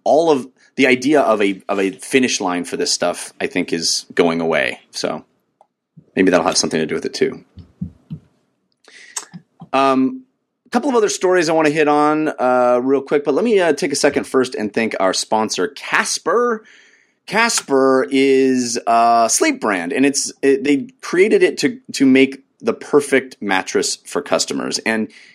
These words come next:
here are the problems that they identified. First of all, it's annoying to buy mattresses. They're expensive. Going to the store is, is really ridiculous. The idea that you would go to a big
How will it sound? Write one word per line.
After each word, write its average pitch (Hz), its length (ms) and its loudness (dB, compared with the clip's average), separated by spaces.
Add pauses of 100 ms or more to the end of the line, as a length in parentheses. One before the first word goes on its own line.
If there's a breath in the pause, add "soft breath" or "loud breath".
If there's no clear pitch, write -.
here - 180 0
are 208 80 4
the - 80 2
problems 120 420 2
that 113 120 -2
they 110 120 2
identified. 90 720 -4 (180)
First 196 320 2
of 131 80 0
all, 107 340 4 (240 soft breath)
it's 143 300 0
annoying 135 500 4
to 123 80 -2
buy 101 240 2
mattresses. - 840 -6 (100)
They're 104 140 2
expensive. 180 760 -2 (360 soft breath)
Going 156 240 2
to 151 60 2
the 143 60 2
store 143 560 2
is, 104 560 -4
is 117 180 -6
really 160 540 2
ridiculous. 120 640 0
The 120 100 -2
idea 143 220 2
that 131 100 4
you 127 80 0
would 110 160 -2
go 117 200 2
to 120 120 2
a 101 100 0
big 117 400 -4